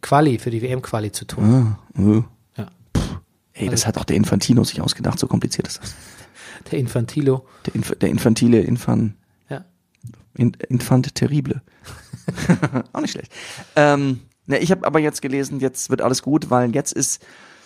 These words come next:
Speaker 2: Löw in einem, äh, in einem St-, äh, in einem Stadion, in dem er immer besonders gut funktioniert, nämlich unter Druck.
Speaker 1: Mhm.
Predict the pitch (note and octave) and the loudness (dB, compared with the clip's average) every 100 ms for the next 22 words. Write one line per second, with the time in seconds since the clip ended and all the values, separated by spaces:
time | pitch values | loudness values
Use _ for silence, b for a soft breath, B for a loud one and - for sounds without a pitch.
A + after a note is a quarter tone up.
0 | B C3 F3+ F3 D3+ D3 B2 C3+ C3 C3 | B 4 4 4 0 2 4 4 4 2
1 | C3+ C3 B2+ - C3 C3 A2+ C3 A#2+ C3+ | 2 0 -2 -4 0 0 2 0 0 0
2 | C3+ C3+ A2+ A#2+ B2 F2+ A#2+ G#2+ B2 C3 | 2 2 2 2 2 2 2 2 2 2
3 | - A#2 - B2 - A2 G#2 G#2 G#2+ - | 0 -6 -2 -2 0 0 2 2 2 0
4 | - B2+ B2+ A2+ A#2 - - _ _ _ | 0 2 4 4 2 0 -6 _ _ _
5 | _ B2 G2+ A2 | _ -8 -6 -8